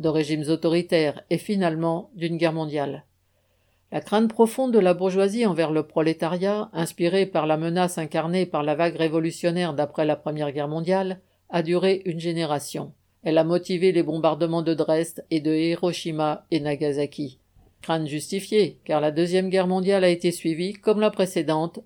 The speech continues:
d'une nouvelle vague révolutionnaire, la révolution coloniale. Mais cette révolution-là, aussi ample et aussi déterminée que la première vague, n'était plus dirigée par le prolétariat avec pour objectif de renverser l'ordre capitaliste, mais par des bourgeoisies nationales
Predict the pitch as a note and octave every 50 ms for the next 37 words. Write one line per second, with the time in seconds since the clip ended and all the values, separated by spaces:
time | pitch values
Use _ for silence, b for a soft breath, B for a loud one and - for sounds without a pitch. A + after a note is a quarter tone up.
0 | - - C3+ B2+ E3+ E3+ F3 F3 F#3+ G3 F3 F#3 F#3 F#3 D#3+ D3+ F3 F3 E3 D#3+
1 | D#3 F3+ F#3 F#3 F3+ E3+ E3 - - E3+ D#3 D#3 D#3+ D#3 D#3 E3 F3 A3+ _ _
2 | _ - F3 E3+ F3 F3 D#3+ D#3+ D#3+ D3+ D3+ C#3+ - - D#3 D3+ - D#3 D3+ D#3
3 | D3+ D3+ D#3 D3 C#3+ C3+ C3 - _ _ _ _ _ _ _ - E3 D3 - G3
4 | F#3+ F#3+ - G#3+ G#3 G#3 A3 G#3 A3 G#3 - - G#3 G3+ G3+ G#3+ A3+ A#3+ B3 C4
5 | - F#3+ F3 E3+ - - F#3 F#3 G3+ G#3+ G#3+ G3+ - F3 D#3 D#3 E3+ E3+ - E3+
6 | D#3+ C3 D#3+ F3+ F3+ - F3+ E3 E3+ F3 F3 E3+ F3 F3 F3 - C#3+ D3 C#3+ C#3+
7 | - D3+ D3+ D#3 E3+ E3 D#3 F#3 F3+ F#3 F#3+ F3 F3+ F3 B B B B B -
8 | E3+ F3 F3 F3 G3 F#3 - - A3 G3 G3+ G#3+ G#3 G#3 G#3+ G3+ G#3 G#3+ G#3+ G#3+
9 | F#3 D#3 D#3+ D#3+ D#3+ - - F3+ E3+ E3+ F3+ F3 F3+ E3 F3 F#3 G3+ G#3+ G3+ F3+
10 | C#3+ D#3 D3+ - - E3 D3 E3+ D#3 C#3+ D3+ D#3+ D#3 - - G3 F#3+ D3+ C#3 D3+
11 | D3+ D3 D#3 D#3 D3 D#3+ D3+ - - - F3+ D#3 D#3 E3 D#3 D3 D3+ D3 D3 -
12 | D#3 D3 D#3+ D3+ - F#3 F3+ F#3+ G3 F3+ F#3 - _ - _ _ _ - E3 E3
13 | E3 - E3+ F3 E3+ F3+ G3 E3+ F#3 F#3 G3+ G3 G#3 G#3 G3 G3 G3+ F#3 G3 G3
14 | F#3+ G3 - E3+ D#3+ D#3 D#3 D#3 E3 F3+ - -